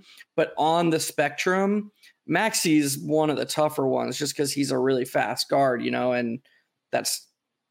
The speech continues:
I mean, Anunoby's really good, but that's just going to be hard for him or relatively hard. And I thought he did a fine job tonight. And remember the thing you brought up earlier, even if, you know, Maxi's kinda getting his, Anunoby's ability to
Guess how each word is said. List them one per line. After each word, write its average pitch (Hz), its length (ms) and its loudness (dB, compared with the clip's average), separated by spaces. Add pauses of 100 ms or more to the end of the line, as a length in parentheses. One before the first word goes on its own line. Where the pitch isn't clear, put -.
(520)
I 139 80 2
mean, 131 140 2
Anunoby's 143 480 0
really 143 180 4
good, 165 300 4
but 151 80 0
that's 135 200 0
just 135 140 -4
going 143 300 2
to 151 80 0
be 127 140 2
hard 139 300 2
for 135 220 0
him 120 140 -2
or 117 80 0
relatively 127 480 0
hard. 147 200 2
And 117 80 -2
I 123 40 -2
thought 131 160 2
he 123 80 0
did 123 120 0
a 127 60 -2
fine 120 280 -2
job 131 260 2
tonight. 123 320 -2 (500)
And 151 160 2
remember 165 380 4
the 143 100 0
thing 156 360 4
you 139 380 2
brought 131 220 2
up 131 140 2
earlier, 139 560 2 (500)
even 185 460 2
if, 160 320 2
you 151 80 4
know, 139 160 2
Maxi's 135 520 0
kinda 131 260 -4
getting 139 440 -2
his, 120 540 -6 (720)
Anunoby's 180 800 4
ability 151 760 4
to 135 640 0